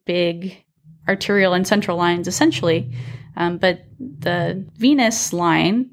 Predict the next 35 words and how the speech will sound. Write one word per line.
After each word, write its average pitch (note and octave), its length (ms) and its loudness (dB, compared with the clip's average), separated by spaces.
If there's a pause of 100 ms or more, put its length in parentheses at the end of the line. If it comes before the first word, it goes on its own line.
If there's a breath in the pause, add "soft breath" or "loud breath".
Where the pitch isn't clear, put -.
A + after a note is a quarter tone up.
(140)
uh, F#3 260 -2
is F#3 580 -4 (100)
generally G#3+ 480 2
somewhere G3 460 2
around F3+ 360 0
twenty-three F#3 440 -4
to F3 80 -2
twenty-five E3+ 560 -2
French. - 600 -2
So - 160 -10
you G#3 80 0
can G3+ 60 -4
think G#3 160 0
of F#3+ 80 -2
that F3 180 4
in F3+ 120 2
terms F3+ 320 -6
of F3 100 -8
your F3 140 -6
chest, - 300 -4
your F3+ 100 -2
trauma F3 280 0
chest F3 280 -2
tube, F3 160 -2
which - 160 -8
is G3 80 -8
thirty-six F#3+ 460 -4
French. - 400 -4 (340 loud breath)
So - 140 -4
we're A3 40 2
talking G#3+ 320 2
about F3 240 2
a E3+ 60 0
really E3+ 220 -2
big, E3+ 480 0